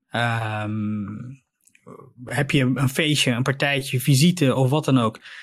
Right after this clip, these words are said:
Eigenlijk het liefst doe dat gewoon niet meer. Eh, en doe je dat dan wel, doe dat dan met maximaal zes personen.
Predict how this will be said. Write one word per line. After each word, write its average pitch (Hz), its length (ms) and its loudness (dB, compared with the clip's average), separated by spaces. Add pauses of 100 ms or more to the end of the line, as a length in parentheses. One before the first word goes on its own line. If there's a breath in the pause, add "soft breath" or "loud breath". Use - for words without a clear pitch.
(380 loud breath)
Eigenlijk 139 360 0
het 131 80 4
liefst 160 260 6
doe 170 80 6
dat 151 160 4
gewoon 139 220 2
niet 123 180 2
meer. 170 440 4
Eh, 123 300 -2
en 139 80 6
doe 156 120 6
je 156 60 6
dat 135 140 2
dan 127 200 2
wel, 139 300 2
doe 135 100 6
dat 131 120 2
dan 123 100 2
met 117 140 2
maximaal 131 440 4
zes 135 200 2
personen. 151 720 2